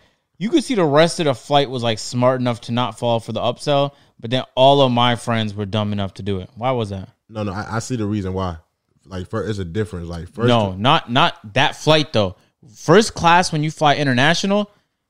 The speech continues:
Speaker 1: you're living lavish. It's way more expensive, but it's a better experience, actual experience. That first class, the seats are just a little wider, bro. That's it.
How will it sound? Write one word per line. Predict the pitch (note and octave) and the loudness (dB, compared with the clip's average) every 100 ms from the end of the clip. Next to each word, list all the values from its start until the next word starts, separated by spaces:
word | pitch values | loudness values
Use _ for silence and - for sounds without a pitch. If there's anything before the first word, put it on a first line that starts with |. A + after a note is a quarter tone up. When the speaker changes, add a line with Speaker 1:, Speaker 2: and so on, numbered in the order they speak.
| - | -6
Speaker 1:
you're | D3+ | -2
living | F#3+ G#3+ | -2 0
lavish. | D4+ F#4 A#2+ A2 | 0 0 -2 -6
It's | A#2 | 0
way | E3 | 0
more | F#3 E3 | 2 0
expensive, | - F3 D3 A2 | 0 0 0 2
but | A#2 - | 2 2
it's | B2 | -2
a | A2+ | -2
better | F#2+ F2 A#2+ A#2+ | -2 2 2 2
experience, | - C3+ B2+ F#2 | 0 0 0 0
actual | F#2+ B2 B2+ A2 | -2 -2 -2 -6
experience. | - B2 G#2 F2 - _ _ _ - | -4 -2 -2 -6 -16 _ _ _ 0
That | D3 A#3 | 2 2
first | F#3 A3 G3+ | 0 0 2
class, | F3+ F#3+ G3+ | 4 6 4
the | - | 0
seats | B2 F#3 G3+ | -4 -4 -4
are | |
just | D3 D#3+ - - | -4 -4 -4 -4
a | |
little | A2 A#2+ G#2 | 0 2 4
wider, | G#2 G#2 F2+ | 2 2 -2
bro. | F#2+ | -12
That's | F#2+ G2 | -10 -4
it. | A#2 F#2+ | -4 -4